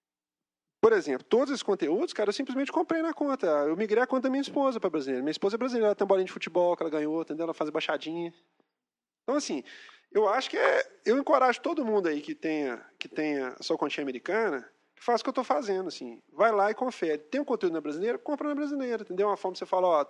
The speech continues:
existe mercado pra isso aqui, estamos comprando, entendeu? Você estimula o negócio a funcionar, o pessoal vai ter estatística disso. O que não tem, você compra na americana. E aí você falou, Live Arcade não tem saído porcaria nenhuma. Acho que depois do, do, do, do, do, do Pac-Man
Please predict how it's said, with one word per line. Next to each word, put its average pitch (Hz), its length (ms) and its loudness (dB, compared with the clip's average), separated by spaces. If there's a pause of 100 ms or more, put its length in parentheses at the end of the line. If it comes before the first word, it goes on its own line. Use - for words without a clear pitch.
existe 185 380 -6
mercado 160 400 -4
pra 151 80 -8
isso - 100 -8
aqui, 190 340 -10 (480)
estamos 233 380 2
comprando, 175 560 -2
entendeu? 175 340 -4
Você - 120 -4
estimula 226 400 -2
o - 20 -6
negócio 185 320 0
a - 20 -12
funcionar, 170 400 -4
o 196 60 0
pessoal 190 220 -4
vai 208 100 0
ter 202 80 -6
estatística 170 500 -4
disso. 175 440 -6 (840)
O 233 80 -10
que 269 120 0
não 285 100 2
tem, 262 160 -2
você 285 100 -4
compra 277 220 -2
na 285 60 0
americana. 269 520 0 (520)
E 185 60 4
aí 247 80 2
você 320 120 -4
falou, 285 280 4
Live 208 160 2
Arcade 247 260 -4
não 277 60 -6
tem 294 100 -4
saído 311 200 -8
porcaria 294 380 2
nenhuma. 240 160 -2
Acho 208 100 -4
que - 60 -20
depois 220 300 -6
do, 262 180 -6
do, 160 480 -2
do, 131 180 -12
do, 139 200 -2
do, 135 200 -4
do 127 560 -6
Pac-Man 151 840 -2